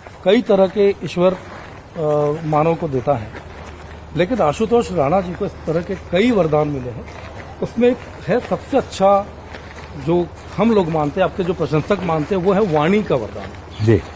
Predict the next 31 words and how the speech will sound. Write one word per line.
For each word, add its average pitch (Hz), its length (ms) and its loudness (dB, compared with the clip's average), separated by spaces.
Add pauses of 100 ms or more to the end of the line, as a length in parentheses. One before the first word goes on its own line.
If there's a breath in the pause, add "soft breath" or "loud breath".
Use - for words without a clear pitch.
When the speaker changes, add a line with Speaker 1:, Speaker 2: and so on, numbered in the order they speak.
(160)
Speaker 1:
आशुतोष 196 520 2
राणा 156 340 0
जी 196 120 -4
की 208 100 -4
वाणी 165 360 2
सुनने 180 340 -2
के 180 120 -4
लिए 165 320 -4 (240)
कई 208 160 4
लोग 196 160 4 (160)
आतुर 185 280 6
होते 156 240 4
हैं। 123 360 0
Speaker 2:
जी। 92 120 -2 (340)
Speaker 1:
और 151 100 4
निश्चित 160 400 2
तौर 202 140 8
पर 202 220 2 (520)
नेटवर्क 165 420 0
एटीन 180 240 0
के 185 100 0
दर्शक 143 300 0
भी 170 160 0
आतुर 147 280 2
होंगे 143 220 2
एक 160 80 -4 (100)
ऐसी 143 220 -2
चीज 165 220 -2
सुनने 135 300 -2
के 143 100 -2
लिए। 147 240 -4